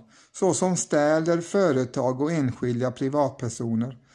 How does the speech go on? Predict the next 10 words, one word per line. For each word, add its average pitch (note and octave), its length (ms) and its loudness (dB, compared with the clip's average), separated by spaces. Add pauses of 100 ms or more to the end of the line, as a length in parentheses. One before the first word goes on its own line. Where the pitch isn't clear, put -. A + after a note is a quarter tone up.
(220)
som E3 260 0
ville E3+ 260 6
ha C#3 80 6
tillgång C3+ 680 0
till C#3+ 180 -2
den D3 180 0
då C#3 180 0
mest D3 400 -2
effektiva C3 720 0
landtransportslösningen. A#2+ 1500 -2